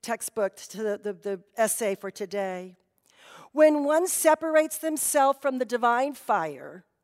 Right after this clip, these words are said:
they become an isolated spark. We are strong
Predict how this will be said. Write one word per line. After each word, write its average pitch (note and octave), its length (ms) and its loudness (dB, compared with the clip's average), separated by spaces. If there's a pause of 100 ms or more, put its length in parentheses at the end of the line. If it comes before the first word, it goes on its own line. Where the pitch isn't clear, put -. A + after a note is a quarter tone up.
(320)
they C#4+ 120 -2
become C4+ 380 -2
an B3+ 80 0 (140)
isolated A#3+ 720 -4
spark. - 720 -8 (1400)
We B3+ 120 -6
are B3+ 120 2
strong C4 760 2